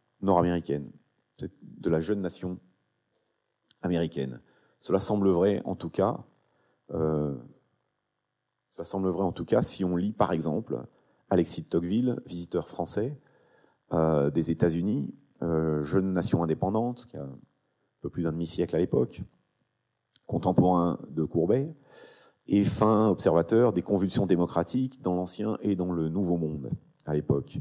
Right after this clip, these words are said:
Pour Tocqueville, il ne fait aucun doute que, euh, je cite, c'est pas la même citation, elle est plus courte,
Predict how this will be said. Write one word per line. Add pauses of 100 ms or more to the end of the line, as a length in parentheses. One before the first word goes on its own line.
(1400)
Pour
Tocqueville, (180)
il
ne
fait (100)
aucun
doute
que, (160)
euh,
je
cite,
c'est
pas
la
même
citation,
elle
est
plus
courte,